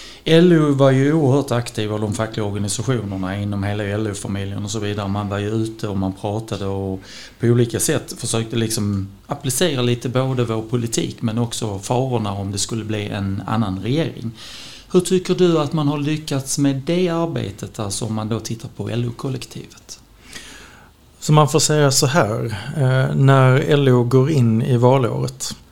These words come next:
Speaker 2: så gör man det efter en mandatperiod som verkligen på väldigt många sätt utmanat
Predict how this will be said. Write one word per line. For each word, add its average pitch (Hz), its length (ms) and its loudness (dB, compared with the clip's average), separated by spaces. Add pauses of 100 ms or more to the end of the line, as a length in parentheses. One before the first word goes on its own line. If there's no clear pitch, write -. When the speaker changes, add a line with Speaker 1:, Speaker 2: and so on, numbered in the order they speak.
(420)
Speaker 2:
så - 200 4
gör 120 200 6
man 117 220 4
det 110 280 2
efter - 640 -4
en 120 100 4
mandatperiod 113 880 0
som 117 220 0
verkligen 117 560 0
på 117 120 -4
väldigt 117 380 0
många 113 200 0
sätt - 400 -6
utmanat 131 1080 -2